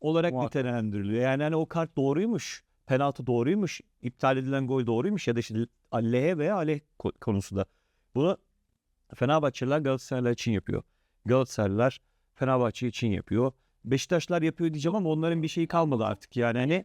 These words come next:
Speaker 2: Dediğin gibi çok artık normalleşmiş bir şey.
Speaker 1: Evet.
Speaker 2: Herkesin mağdur olduğu, herkesin, e, belli konularda şikayetleri.
Speaker 1: Ya skora göre bir de yani skorun akışına göre
Speaker 2: Yo,
Speaker 1: anında
Speaker 2: yo,
Speaker 1: değişiyor
Speaker 2: yo,
Speaker 1: oradaki
Speaker 2: yo,
Speaker 1: iklim.
Speaker 2: yo.
Speaker 1: Mesela şöyle düşün. Bugün iki sıfır işte Fenerbahçe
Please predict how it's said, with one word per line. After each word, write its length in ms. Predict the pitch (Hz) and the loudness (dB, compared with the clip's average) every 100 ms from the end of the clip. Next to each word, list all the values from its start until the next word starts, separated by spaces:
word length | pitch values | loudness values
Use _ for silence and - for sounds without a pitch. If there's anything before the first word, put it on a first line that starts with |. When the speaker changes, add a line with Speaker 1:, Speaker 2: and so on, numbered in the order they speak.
| _ | _
Speaker 2:
Dediğin 240 | 240 269 349 | -4 -2 -2
gibi 140 | 240 | -2
çok 220 | 277 240 | -4 -2
artık 260 | 208 202 220 | 0 0 -2
normalleşmiş 960 | 208 190 196 208 220 214 208 - 214 170 | -2 0 0 0 0 0 -4 -6 -10 -4
bir 60 | |
şey. 120 | 170 | 2
Speaker 1:
Evet. 240 | 180 117 151 | 2 2 -2
Speaker 2:
Herkesin 480 | 180 233 240 208 226 | -2 -2 -2 -4 -2
mağdur 400 | 220 220 214 240 | 0 0 0 0
olduğu, 520 | 185 151 202 247 220 | 0 -2 -2 -2 0
herkesin, 600 | 208 190 214 208 240 - - | 0 0 -2 0 -2 -4 -8
e, 380 | - 190 190 185 _ _ _ - | -4 -2 -2 -4 _ _ _ -2
belli 260 | 165 202 | 0 2
konularda 440 | 202 190 190 170 175 | 0 0 0 0 -2
şikayetleri. 540 | - 196 185 - 214 | -2 0 0 0 0
Speaker 1:
Ya 220 | 139 135 | 2 0
skora 480 | - - - 175 202 | -2 -10 -6 -2 -2
göre 260 | 214 220 180 | 0 0 0
bir 80 | 156 | 2
de 60 | |
yani 300 | 135 127 131 | 2 2 0
skorun 400 | - - 175 202 | -4 -4 0 0
akışına 420 | 180 - - 202 | -2 -4 -4 -2
göre 160 | 214 214 | -2 0
Speaker 2:
Yo, 60 | 175 | 0
Speaker 1:
anında 340 | 170 185 190 | 0 0 -2
Speaker 2:
yo, 60 | 196 | -2
Speaker 1:
değişiyor 380 | 190 - 160 | -2 -2 2
Speaker 2:
yo, 40 | 143 | 2
Speaker 1:
oradaki 240 | 123 117 | 2 -2
Speaker 2:
yo, 40 | 117 | -2
Speaker 1:
iklim. 160 | 131 | 0
Speaker 2:
yo. 40 | 139 | -2
Speaker 1:
Mesela 280 | 151 165 147 | 0 0 0
şöyle 240 | 196 175 | 0 -2
düşün. 220 | 120 127 | -2 -4
Bugün 180 | 147 143 | -2 -2
iki 180 | 160 170 | -2 -2
sıfır 360 | - 123 110 - _ _ - | -2 -2 -2 -4 _ _ -12
işte 240 | - 120 | -6 -4
Fenerbahçe 640 | - 147 147 123 - 165 | 0 2 2 0 0 -2